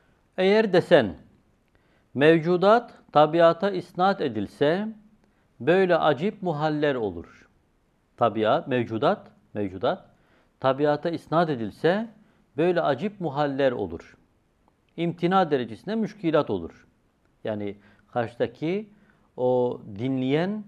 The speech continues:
ve üstadın verdik-, verdiği cevaplara karşı biraz da adeta kalbi yavaş yavaş harekete gelmeye başlayan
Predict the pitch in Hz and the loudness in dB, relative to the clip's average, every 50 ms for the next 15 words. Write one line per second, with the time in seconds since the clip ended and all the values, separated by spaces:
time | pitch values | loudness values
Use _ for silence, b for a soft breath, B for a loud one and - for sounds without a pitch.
0 | - - - 120 120 - - 127 127 151 143 127 127 123 117 110 117 - - - | -16 -10 -8 -8 -8 -4 -4 -6 -4 -4 -4 -2 -2 -2 -2 -4 -8 -12 -16 -16
1 | 127 135 120 120 117 110 113 131 131 113 95 113 120 120 113 117 - 127 117 123 | -10 -4 -4 -2 -2 -2 -4 -6 -6 -6 -4 -2 -2 -2 -2 -4 -4 -4 0 0
2 | 139 165 185 214 b b b b b b _ - 127 123 208 202 - 175 190 214 | 0 0 -2 -4 b b b b b b _ -2 -2 -2 -2 -2 -6 -6 -6 -4
3 | 226 b b b b b b b _ - 156 165 143 120 104 110 143 156 151 - | -6 b b b b b b b _ -2 0 0 0 0 0 -2 -4 -4 -2 -2
4 | 151 143 135 123 123 127 175 185 185 - - - 139 139 135 131 123 135 180 202 | -2 -2 -2 -2 -4 -4 -6 -6 -6 -8 -6 -4 -2 -2 -2 -2 -4 -4 -4 -4
5 | 220 220 b b b b b _ - 131 143 139 - - 165 190 185 - - 139 | -4 -6 b b b b b _ 0 0 0 0 0 -2 -4 -4 -4 -6 -4 -2
6 | 143 143 135 135 139 123 - 165 151 131 139 131 123 131 131 127 113 131 117 - | -2 -2 -2 -4 -6 -6 -6 -6 -2 -2 -2 -2 -2 -2 -2 -2 -2 -2 -4 -4
7 | - 139 156 190 226 247 247 B | -4 -4 -2 -2 -2 -4 -6 B